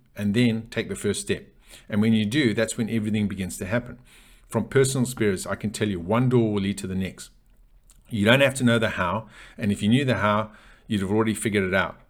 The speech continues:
The whole point of this thing that we call life is to con-, continuously grow and stretch our capabilities and learn, and most importantly, help others learn and grow as well along the way and give back. I genuinely feel truly blessed, blessed and privileged to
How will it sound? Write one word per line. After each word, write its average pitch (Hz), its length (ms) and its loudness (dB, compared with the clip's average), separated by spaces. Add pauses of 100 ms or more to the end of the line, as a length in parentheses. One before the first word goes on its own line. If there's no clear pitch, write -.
(180)
The 92 200 -4
whole 143 120 6
point 131 360 0
of 104 120 -2
this 98 260 -4
thing 107 180 0
that 92 140 -4
we 95 100 -8
call 90 240 -8
life 92 520 -4
is 101 160 -8
to 98 60 -8
con-, 120 480 0
continuously 127 720 -6
grow 92 320 0
and 92 180 -6
stretch - 400 -6
our 90 120 -10
capabilities 90 680 -8
and 82 160 -8
learn, 90 320 -6
and 101 160 0
most 135 220 0
importantly, 110 520 -6
help 127 280 -4
others 107 380 -6 (480)
learn 120 280 4
and 117 160 -2
grow 98 380 2
as 87 160 -6
well 95 260 2
along 95 220 -2
the 92 60 -2
way 90 320 -2
and 87 120 -10
give 90 240 -4
back. - 300 -6 (480)
I 127 160 4
genuinely 127 400 6
feel 101 460 -4
truly 131 260 -2
blessed, 104 560 -2
blessed 104 300 -4
and 92 100 -8
privileged 98 380 -4
to 87 360 -10